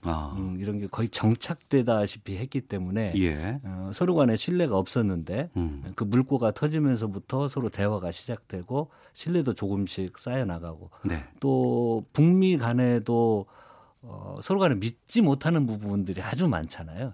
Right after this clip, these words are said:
Speaker 1: 예.
Speaker 2: 네, 근데 이제 일 차 북미 정상회담, 이 차 북미 정상회담에서는 좀 더 미래지향적으로, 어,
Speaker 1: 음.
Speaker 2: 성과가 나오는 어, 좀 더 평화를,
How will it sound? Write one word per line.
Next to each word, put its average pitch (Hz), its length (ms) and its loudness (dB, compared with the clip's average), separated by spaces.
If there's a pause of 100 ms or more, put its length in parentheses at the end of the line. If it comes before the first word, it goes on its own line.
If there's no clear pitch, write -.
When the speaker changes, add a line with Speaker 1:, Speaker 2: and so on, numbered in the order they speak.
Speaker 1:
예. 87 100 2
Speaker 2:
네, 92 320 -4
근데 113 240 -6
이제 104 140 -2
일 120 160 2
차 123 200 -2
북미 110 360 -2
정상회담, 98 580 -2
이 117 120 -4
차 120 180 -4
북미 107 340 -2
정상회담에서는 95 1120 -6 (420)
좀 120 200 -2
더 110 100 0
미래지향적으로, 110 1040 2
어, - 40 -4
Speaker 1:
음. 95 40 0
Speaker 2:
성과가 92 400 0
나오는 92 540 0 (400)
어, 87 120 -12
좀 113 180 -4
더 113 120 0
평화를, 196 560 4